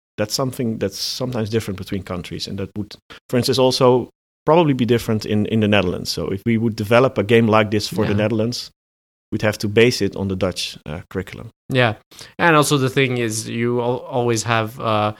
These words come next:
Speaker 2: different languages as well, th-, which you need to support. Uh,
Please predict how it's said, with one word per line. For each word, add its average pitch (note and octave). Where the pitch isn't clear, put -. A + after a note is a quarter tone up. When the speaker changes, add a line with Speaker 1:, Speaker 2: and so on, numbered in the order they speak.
Speaker 2:
different A#2+
languages A#2
as G#2
well, A2
th-, B2+
which -
you A2
need G#2+
to -
support. G#2+
Uh, A2